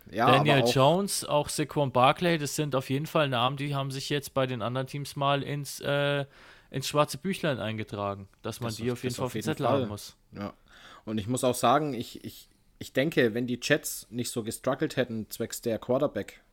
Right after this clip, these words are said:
Speaker 1: äh, um
Speaker 2: Mhm.
Speaker 1: Zach Wilson, ähm,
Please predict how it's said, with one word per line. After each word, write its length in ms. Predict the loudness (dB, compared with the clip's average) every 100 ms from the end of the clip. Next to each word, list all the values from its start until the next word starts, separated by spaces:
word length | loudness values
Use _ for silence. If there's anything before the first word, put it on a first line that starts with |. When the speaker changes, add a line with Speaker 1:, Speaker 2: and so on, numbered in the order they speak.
| -10
Speaker 1:
äh, 840 | -6 -4 -4 -4 -2 -2 -4 -6 -6
um 160 | -2
Speaker 2:
Mhm. 60 | -2
Speaker 1:
Zach 160 | -2 -4
Wilson, 440 | -2 -2 -2 -6 -6 -10 -20 -20 -20 -20 -20 -20 -20 _
ähm, 500 | 2 4 4 2 -2